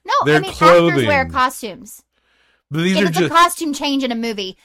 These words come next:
Speaker 1: that's, like, a technical term.
Speaker 2: But the, the characters are wear-, are just wearing clothes. They're not
Speaker 1: Yeah.
Speaker 2: wearing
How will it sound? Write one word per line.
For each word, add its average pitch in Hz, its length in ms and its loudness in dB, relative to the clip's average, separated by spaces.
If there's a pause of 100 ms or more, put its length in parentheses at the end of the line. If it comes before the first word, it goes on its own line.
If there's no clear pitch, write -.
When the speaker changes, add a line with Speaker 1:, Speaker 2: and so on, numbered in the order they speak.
Speaker 1:
that's, 254 180 -4
like, 262 100 -4
a 233 80 -14
technical 202 800 -10 (220)
term. - 420 -14 (300)
Speaker 2:
But 160 160 2
the, 165 140 0
the 151 180 -4
characters 170 560 -2
are 143 100 0
wear-, 139 280 0
are 127 40 -6
just 131 260 -6
wearing 127 320 -2
clothes. 113 520 -2
They're 117 100 -2
not 120 240 -2
Speaker 1:
Yeah. 117 60 -12
Speaker 2:
wearing 117 480 -6